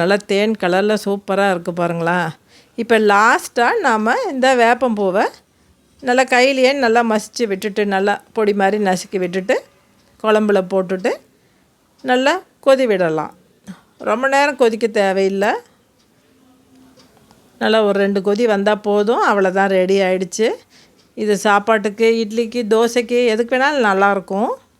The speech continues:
இதை எடுத்து ஒரு பவுல்ல மாத்தி வச்சுக்கலாம். நான் ரெண்டு பவுலு, மூணு பவுலா பிரிச்சு எடுத்து வச்சுடுவேன். அப்பப்போ ஒண்ணு எடுத்து யூஸ் பண்ணிக்க, ஒரு ரெண்டு நாளைக்கு யூஸ் பண்ணிக்குவோம். ஒரு தட்டுல சாதம் போட்டு வேப்பம்பூ குழம்ப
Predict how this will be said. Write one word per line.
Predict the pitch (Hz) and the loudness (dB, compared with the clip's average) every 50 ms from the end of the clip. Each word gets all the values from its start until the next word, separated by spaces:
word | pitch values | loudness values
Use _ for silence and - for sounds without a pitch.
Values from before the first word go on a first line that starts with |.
| _ _ _ _ _ _ _ _ _ _ _ _ _ _ _ - | _ _ _ _ _ _ _ _ _ _ _ _ _ _ _ -4
இதை | 196 196 196 196 | 0 2 2 2
எடுத்து | 196 208 202 - 359 494 508 - 233 | 2 0 -4 -2 -4 -4 -2 -2 -2
ஒரு | 214 208 190 196 | -2 0 2 2
பவுல்ல | 185 185 185 196 196 190 190 | 2 2 2 2 0 -2 0
மாத்தி | 180 175 175 170 190 175 | -2 -2 -2 -2 -4 -6
வச்சுக்கலாம். | 175 175 - - 196 180 180 196 254 427 480 - - _ - 220 | -6 -8 -10 -8 -6 -4 -2 -2 -2 -4 -6 -10 -18 _ -4 0
நான் | 214 220 220 214 | 0 2 2 2
ரெண்டு | 208 214 226 254 233 226 | 0 2 0 0 0 2
பவுலு, | 220 214 226 240 254 247 226 | 2 2 2 0 0 0 0
மூணு | 208 208 214 196 202 | 0 -2 0 0 0
பவுலா | 196 190 190 202 233 247 247 | 2 2 2 2 0 0 0
பிரிச்சு | 233 220 214 208 - 233 202 | -2 -2 -2 -2 -2 -2 -2
எடுத்து | 190 185 180 214 196 185 | -2 -4 -4 -4 -4 -4
வச்சுடுவேன். | 180 - 190 180 185 175 196 208 277 381 - | -4 -4 -4 -4 -4 -2 -2 -2 -2 0 -2
அப்பப்போ | 226 190 202 202 196 208 208 202 196 | -2 0 -2 -2 -2 -2 -2 -2 -2
ஒண்ணு | 190 180 180 - 202 208 | -2 -4 -4 -2 -2 -4
எடுத்து | 208 214 - 226 | -4 -2 -4 0
யூஸ் | 220 226 220 - - 196 | 0 0 -2 -2 -6 -6
பண்ணிக்க, | 190 180 175 170 196 202 220 226 | -6 -6 -6 -4 -2 -2 0 0
ஒரு | 202 190 190 | 0 0 -2
ரெண்டு | 180 180 180 180 | -2 -2 -2 -2
நாளைக்கு | 180 180 190 185 185 175 | -2 -2 -4 -4 -6 -6
யூஸ் | 185 180 - - | -6 -8 -8 -10
பண்ணிக்குவோம். | 175 175 180 175 180 175 190 240 453 - - - - - - - _ _ _ _ - | -10 -8 -8 -6 -6 -4 -4 -4 -4 -8 -14 -20 -20 -20 -20 -20 _ _ _ _ -2
ஒரு | 196 190 180 214 | -2 0 0 0
தட்டுல | 196 190 196 220 226 226 226 - | -2 -2 0 2 0 2 2 2
சாதம் | 208 202 202 214 226 208 - | 2 2 2 0 -2 -2 -2
போட்டு | 220 208 202 208 - 466 554 - _ _ _ _ _ - 202 | -4 -4 -2 -2 -4 -4 -4 -8 _ _ _ _ _ -6 -2
வேப்பம்பூ | 220 220 220 220 233 220 208 208 202 196 | -2 -2 0 0 -2 0 0 -2 -2 0
குழம்ப | 208 196 196 196 202 240 415 | 0 0 0 0 0 -2 -2